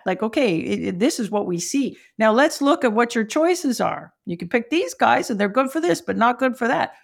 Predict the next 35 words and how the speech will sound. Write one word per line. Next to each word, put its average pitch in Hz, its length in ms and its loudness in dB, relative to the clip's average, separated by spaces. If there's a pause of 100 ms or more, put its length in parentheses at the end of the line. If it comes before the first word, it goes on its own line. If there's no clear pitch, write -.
(140)
Or 180 80 0
you 254 100 4
can 254 120 -2
pick 320 200 0
people 247 260 0
that, 202 280 -2 (160)
you 220 100 2
know, 196 220 2 (100)
do 240 160 4
it - 140 0
this 311 240 0
way 202 260 0
and 214 140 -2
they're 196 100 2
good 190 220 -4
for 185 100 -8
this 185 240 -4
or 170 40 -6
good 170 200 -6
for 175 60 -8
that. 170 240 2
Or 233 80 0
you 302 120 2
people 214 260 0
that 185 160 -2
do 196 120 0
it 185 80 -4
this 220 220 -4
way, 185 160 -2
good 180 200 -6
for 180 120 -8
this, 170 160 -4
good 170 240 -8
for - 100 -16
that." - 320 -8